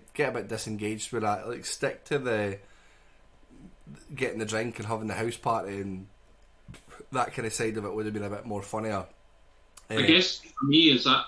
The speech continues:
Speaker 2: the bit about the police officers, to me it was meant to show that obviously people that are older,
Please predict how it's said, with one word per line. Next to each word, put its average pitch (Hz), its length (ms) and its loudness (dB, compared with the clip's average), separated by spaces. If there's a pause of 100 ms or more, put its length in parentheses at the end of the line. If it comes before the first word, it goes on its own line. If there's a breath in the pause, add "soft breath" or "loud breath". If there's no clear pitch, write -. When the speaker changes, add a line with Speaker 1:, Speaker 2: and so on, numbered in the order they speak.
Speaker 2:
the 127 180 0 (760)
bit 160 220 6
about 151 60 2
the 127 280 6
police 143 240 4
officers, 139 500 2
to 139 80 4
me 139 180 10
it 143 60 6
was 139 160 2
meant 120 200 8
to 107 60 -2
show 123 360 8
that 110 240 6 (600)
obviously 120 320 4
people 127 320 8
that 120 80 6
are 117 240 6
older, 123 480 8